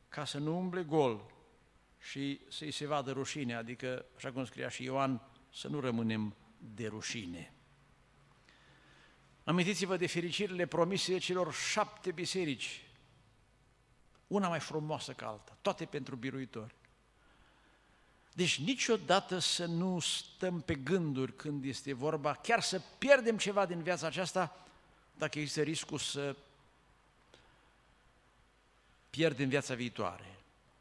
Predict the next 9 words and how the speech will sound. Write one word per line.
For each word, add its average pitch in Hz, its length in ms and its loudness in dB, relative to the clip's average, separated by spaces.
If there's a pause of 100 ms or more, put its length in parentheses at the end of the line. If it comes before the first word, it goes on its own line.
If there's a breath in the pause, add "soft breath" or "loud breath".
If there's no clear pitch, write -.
(3250)
Odată 143 420 0
în, 139 140 2
uh, 135 280 2 (360 loud breath)
Anglia, 127 760 -2 (380 loud breath)
știți - 360 -12
cum 110 580 -6 (520)
s-au - 260 -6
succedat, 123 720 -6
uh, 113 400 -8